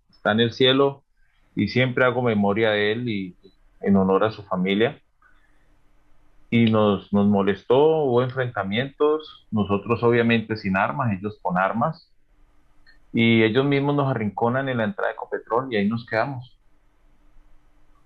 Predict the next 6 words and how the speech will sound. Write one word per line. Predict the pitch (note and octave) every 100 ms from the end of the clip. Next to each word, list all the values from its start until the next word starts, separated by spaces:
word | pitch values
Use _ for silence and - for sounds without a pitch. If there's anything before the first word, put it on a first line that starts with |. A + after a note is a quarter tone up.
| -
Ahí | F2+
nos | G2 A#2
quedamos, | - A2 G2+ B2 B2+
pasamos | G#2 F#2+ G2+ A#2
la | A#2 G2+
noche | A2+ C#3+ - D3+ D3+ D3